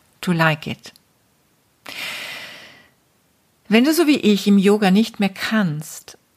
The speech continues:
und die Hildegard vorne, die die Yogastunde geleitet hat, nach zehn Minuten sagt,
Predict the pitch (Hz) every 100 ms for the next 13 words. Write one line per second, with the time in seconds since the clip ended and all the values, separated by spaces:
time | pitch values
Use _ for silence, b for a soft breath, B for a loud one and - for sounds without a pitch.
0 | _ 180 180 175 170 170 165 170 185 -
1 | _ _ _ _ _ _ _ - 185 170
2 | 165 175 196 240 247 220 - - - -
3 | 180 180 165 151 156 165 175 170 156 165
4 | 160 160 160 165 - - - - 170 -
5 | - 233 220 180 156 - 160 - 160 156
6 | 151 _